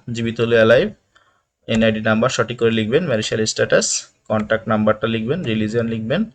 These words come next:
জন্ম তারিখ। মান্থলি ইনকাম, যদি মা গৃহিণী হয় তাহলে তার ইনকামটা এখানে জিরো লিখবেন, আর যদি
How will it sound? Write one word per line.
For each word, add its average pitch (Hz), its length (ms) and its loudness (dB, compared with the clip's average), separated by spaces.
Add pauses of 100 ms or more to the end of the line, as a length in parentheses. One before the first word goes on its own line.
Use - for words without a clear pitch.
(440)
জন্ম 104 300 0
তারিখ। 95 280 -6 (540)
মান্থলি 156 420 4
ইনকাম, 104 440 -6
যদি 147 220 0
মা 147 240 6
গৃহিণী 151 500 0
হয় 123 260 2
তাহলে 113 300 0
তার 113 180 4
ইনকামটা 113 500 -2
এখানে 123 220 0
জিরো 117 260 2
লিখবেন, 101 340 -2
আর 107 140 2
যদি 123 360 -2